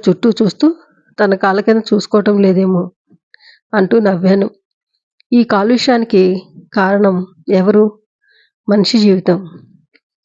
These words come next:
అంటే నిండు నూరేళ్లు జీవించాలనే విషయం మర్చాడు. బతికిన నాలుగు రోజులు సుఖంగా ఉండాలని కోరుకున్నాడు. ఒకప్పుడు ఈ ప్రపంచం మంచి వాతావరణంతో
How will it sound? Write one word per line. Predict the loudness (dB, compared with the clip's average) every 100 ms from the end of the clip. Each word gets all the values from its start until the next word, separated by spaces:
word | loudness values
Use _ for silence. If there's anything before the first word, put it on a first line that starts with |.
| _ _ -18 -6
అంటే | -4 -2 -4 -4 _ -20 _ _ _ -2
నిండు | 2 4 4
నూరేళ్లు | 4 4 2 0
జీవించాలనే | 0 2 2 0 0 0 2 2
విషయం | 2 2 0
మర్చాడు. | 0 -4 -2 -2 0 -2 -8 _ _ _ _ _ _ -4
బతికిన | -4 -2 -2 0
నాలుగు | 0 0 0
రోజులు | 2 0 2 0 0 -6 _
సుఖంగా | -10 -4 -2 0 0
ఉండాలని | 0 0 2 2 2 -2 -2
కోరుకున్నాడు. | -2 0 0 0 2 0 -4 _ _ _ _ _ _ _ _
ఒకప్పుడు | -4 -2 -2 0
ఈ | 2
ప్రపంచం | 2 -2 0 0 0 -2 -2 -8 _ -10 -2
మంచి | -2 0 0
వాతావరణంతో | 0 0 0 0 0 -2 0 0 0